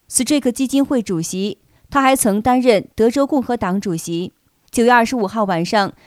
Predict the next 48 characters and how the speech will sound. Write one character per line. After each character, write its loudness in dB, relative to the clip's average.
他 6
携 4
夫 0
人 6
一 2
起 -2
观 2
看 0
了 4
神 0
韵 2
纽 0
约 -2
艺 -4
术 -8
团 -2
在 2
休 -4
斯 -8
顿 -2
沃 6
瑟 2
姆 0
剧 -4
院 2
的 -4
演 -4
出。 -2
照 6
着 2
说， 4
演 4
出 0
真 0
的 4
令 0
人 -2
惊 -2
叹。 0
我 6
很 2
高 4
兴， -4
休 -4
斯 -2
顿 2
每 0
年 0